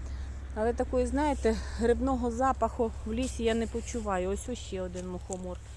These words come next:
погляньте, вилазить. Які ж вони гарні. Навіть не буду розривати. Вчора, м, в Фейсбуці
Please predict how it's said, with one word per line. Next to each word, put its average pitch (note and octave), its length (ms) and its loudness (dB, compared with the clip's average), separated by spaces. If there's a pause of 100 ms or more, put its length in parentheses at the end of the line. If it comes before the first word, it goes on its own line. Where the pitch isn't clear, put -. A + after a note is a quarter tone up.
(280)
погляньте, F#3 500 -6
вилазить. F#3 560 -6 (1200)
Які C4 240 -8
ж - 120 -6
вони B3+ 180 -2
гарні. E3+ 540 -6 (2500)
Навіть B3+ 340 -4
не B3 80 0
буду A#3+ 300 0
розривати. A3 680 -2
Вчора, A#3+ 440 0 (260)
м, G#3 200 -6 (560)
в G3 80 -4
Фейсбуці A#3 840 -2